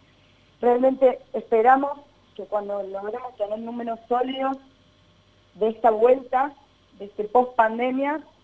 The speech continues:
eh, estos números no se hayan visto, <laughs> eh, demasiado favorecidos, pero ese va a ser nuestro punto de partida y el objetivo sigue siendo el primero, que es volver a crecer en términos de P B I, volver a crecer en términos de puestos de trabajo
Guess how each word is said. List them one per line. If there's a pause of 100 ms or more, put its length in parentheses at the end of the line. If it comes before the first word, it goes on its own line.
(760)
eh,
estos
números (180)
no
se
hayan
visto, (760)
<laughs>
eh,
demasiado
favorecidos,
pero
ese
va
a
ser
nuestro
punto
de
partida
y
el
objetivo (480)
sigue
siendo
el
primero, (160)
que
es (480)
volver
a
crecer
en
términos
de
P
B
I,
volver
a
crecer
en
términos
de
puestos
de
trabajo